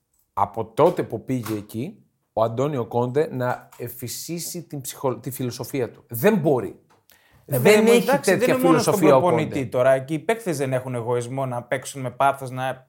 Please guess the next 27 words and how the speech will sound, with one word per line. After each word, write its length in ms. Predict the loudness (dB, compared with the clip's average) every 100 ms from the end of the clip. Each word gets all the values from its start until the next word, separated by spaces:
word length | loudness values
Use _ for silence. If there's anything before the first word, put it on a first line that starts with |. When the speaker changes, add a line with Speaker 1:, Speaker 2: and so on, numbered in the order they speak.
| _ _ _ _ _
Speaker 2:
Μιλάμε 220 | 0 2
τώρα, 340 | 4 4 4 4
το 100 | 2
έφαγε 320 | 2 0 0
αστεία 340 | -2 -2 -2
γκολ. 220 | 0 0
Η 60 | 4
άμυνα 240 | 4 4
ήταν 180 | 0 0
ανύπαρκτη. 480 | -2 -2 -4 -4 -10
Το 120 | -2
έβλεπα 300 | 0 0 -2
το 80 | -4
μάτς. 300 | -8 -10 -14
Speaker 1:
Θεωρείτε 520 | -2 2 4 4 2 0
ότι 800 | -2 -2 -2 -2 -4 -8 -10 _ _ _ _ _ _ _ -20 _ _
αυτό 220 | -10 -2 0
το, 180 | 0 0
δε-, 180 | -4 -4
δε-, 220 | -6 -12 -10
όχι 160 | -10 -8
φάντασμα, 460 | -4 -2 -2 -8 -8
αυτή 280 | -8 -6 -6
η, 480 | -6 -8 -8 -10 -10
η 140 | -12
πολύ 520 | -12 -4 -2 2 2
κακή 880 | 2 0 0 -2 -4 -2 -4 -6 -14